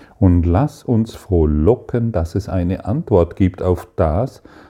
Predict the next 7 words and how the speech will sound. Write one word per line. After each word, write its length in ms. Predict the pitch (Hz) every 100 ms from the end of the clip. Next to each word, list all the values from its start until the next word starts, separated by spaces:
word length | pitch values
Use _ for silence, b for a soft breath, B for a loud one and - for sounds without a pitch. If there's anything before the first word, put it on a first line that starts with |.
| B
was 400 | 82 87 101 -
ein 240 | 120 123
unlösbarer 1300 | 123 98 87 110 - - 87 82 98 - 87 78 95 98
Konflikt 540 | - 92 82 95 101
zu 100 | -
sein 340 | 107 110 101 107
scheint. 540 | 107 143 165 80 -